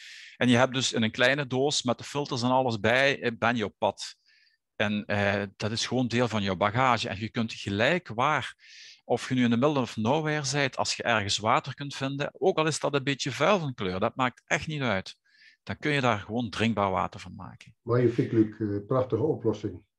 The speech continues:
Speaker 1: Filters zijn belangrijk bij dit systeem. En ik ga eventjes zien, eh, dat het functioneert. Ah ja.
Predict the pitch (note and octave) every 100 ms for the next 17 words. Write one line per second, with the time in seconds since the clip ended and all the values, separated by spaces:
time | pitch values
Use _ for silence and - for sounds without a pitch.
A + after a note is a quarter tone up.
0 | _ - - - _ _ _ _ - G#3
1 | F#3 C3+ - - - A#2 D3 A#2 A2 D3+
2 | D#3+ E3+ D3 D#3+ E3 D#3+ E3 D3+ - F3
3 | F#3+ - A#2+ A2+ G#2+ A#2 B2 A#2 - A#2+
4 | G#2 - A2+ - A#2+ A2+ - G#2+ G#2 G#2
5 | - A#2+ A2+ G#2+ - - - - G2+ -
6 | G2 G2 D3+ D3+ - A2+ F2 C#2